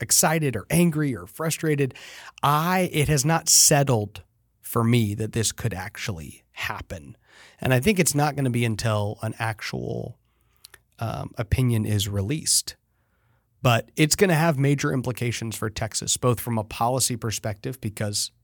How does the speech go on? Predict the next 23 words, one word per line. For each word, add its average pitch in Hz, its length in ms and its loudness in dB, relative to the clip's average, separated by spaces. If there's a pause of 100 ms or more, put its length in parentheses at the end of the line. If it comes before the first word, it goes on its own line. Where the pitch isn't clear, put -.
they 110 100 -2
will 110 300 -2
immediately 104 640 -2
be 101 240 -2
illegal. 98 500 -4
Abortions 107 560 -6
will 113 200 0
immediately 104 420 -2
be 101 180 -4
illegal, 101 440 -6 (480)
uh, 92 160 -2 (100)
at 110 220 -6
all 139 240 6
levels, 117 440 -2
unless 107 360 -4
you 113 120 -2
are 104 280 -4 (200)
aborting 104 300 -2
your 98 160 -4
own 120 160 0
child. - 380 -14 (1080)
And 165 220 10
then 180 360 8